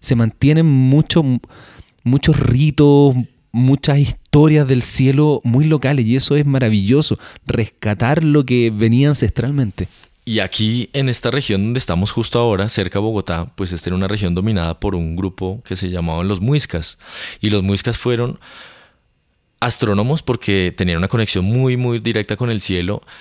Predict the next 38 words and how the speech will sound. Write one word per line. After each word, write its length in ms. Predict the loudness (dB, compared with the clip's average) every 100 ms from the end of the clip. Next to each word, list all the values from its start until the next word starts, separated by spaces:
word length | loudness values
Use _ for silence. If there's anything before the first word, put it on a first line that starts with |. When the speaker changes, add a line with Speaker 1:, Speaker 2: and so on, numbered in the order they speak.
| -20 -20 -6
Speaker 2:
Tenían 560 | -2 0 0 0 -2
observatorios 640 | -2 -2 0 0 0 -2 0
solares, 540 | 0 0 -2 -6 -10 -8
de 100 | -6
hecho, 160 | -4
muy 120 | -4
cerca 260 | -2 -4 -2
de 60 | -2
Bogotá, 300 | -2 -4 -2
a 20 |
Speaker 1:
Qué 60 | -2
Speaker 2:
dos 100 | -2
Speaker 1:
bueno. 100 | -2
Speaker 2:
horas, 140 | -2
tenemos 380 | -2 -2 -2 -4
un 140 | -6
templo 340 | -4 -4 0 -2
del 100 | -2
sol 320 | -4 -4 -8 -16 -20 -20 -20 _
en 220 | -4 -2
una 120 | -2
ciudad 200 | -2 -4
que 80 | -4
se 80 | -4
llama 180 | -2 -2
Sogamoso, 680 | -2 0 0 0 0 -4 -6 -12 -20 _
que 600 | -6 -2 -2 -2 -4 -8 -8
en 220 | -6 -4
lengua 560 | -4 -4 -4 -4 -6 -10
muisca 480 | -6 -4 -4 -4 -4
es 180 | -4 -6
Sogamuxi, 760 | -4 -4 -2 0 0 0 -2 -2
que 120 | -2
es 60 | -2
la 100 | -2
ciudad 260 | -2 -2
del 120 | -4
sol. 240 | -2 -4